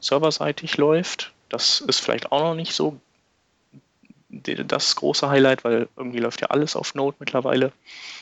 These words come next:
Aber was ich gut fand, ist, dass das eine Canvas-Bibliothek ist, die S V G-Dateien parsen kann.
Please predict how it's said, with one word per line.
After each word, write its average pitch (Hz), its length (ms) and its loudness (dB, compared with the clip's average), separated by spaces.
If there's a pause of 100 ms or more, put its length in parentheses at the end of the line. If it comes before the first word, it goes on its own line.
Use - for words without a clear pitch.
(140)
Aber 120 180 0
was 123 140 2
ich 131 180 -2
gut 156 200 -8
fand, 135 280 -2
ist, - 280 -4
dass 123 140 -2
das - 180 -2
eine 117 120 -6
Canvas-Bibliothek 123 1200 -2
ist, - 400 -4
die 120 200 -4
S 120 140 -2
V 117 200 -2
G-Dateien 117 720 -2
parsen 104 420 -2
kann. - 300 -8